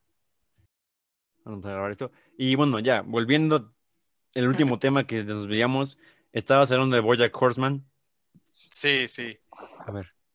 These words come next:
Speaker 1: de que revolucionó el mundo de la, eh, del humor. Es que yo no me animo a verla. <laughs> O sea,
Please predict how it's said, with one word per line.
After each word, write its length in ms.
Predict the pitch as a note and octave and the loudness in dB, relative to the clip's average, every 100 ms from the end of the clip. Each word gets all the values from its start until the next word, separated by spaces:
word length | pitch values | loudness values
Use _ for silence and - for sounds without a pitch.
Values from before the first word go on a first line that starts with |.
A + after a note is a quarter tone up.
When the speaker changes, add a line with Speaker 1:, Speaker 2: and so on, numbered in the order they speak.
| _ _ _ _ - | _ _ _ _ -6
Speaker 1:
de 420 | G#2+ G2+ G2+ F#2+ | -2 0 0 -2
que 180 | - G#2 | 0 2
revolucionó 500 | G#2 G2 G#2 G2 A2 | 2 0 -2 -2 -4
el 60 | A#2+ | -4
mundo 260 | A#2+ B2 | -2 -2
de 100 | G#2+ | -2
la, 500 | G2+ G2+ G2 G2 - - _ _ _ _ _ _ | -4 -6 -6 -8 -12 -20 _ _ _ _ _ _
eh, 120 | - | -18
del 260 | F#2 A2 G#2+ | -10 -8 -6
humor. 320 | A2 A2 A2+ | -4 -4 -4
Es 100 | A#2 | -6
que 160 | - C3 - - | -10 -10 -14 -14
yo 180 | - | -4
no 100 | C#3+ | 0
me 80 | D#3+ | 2
animo 260 | B2 B2+ B2 | 2 0 0
a 40 | |
verla. 420 | G#2+ G#2+ G#2 C3+ - | 0 -2 -4 -8 -14
<laughs> 140 | A2+ | -18
O 40 | A#2+ | -10
sea, 280 | A#2+ A#2+ | -6 -6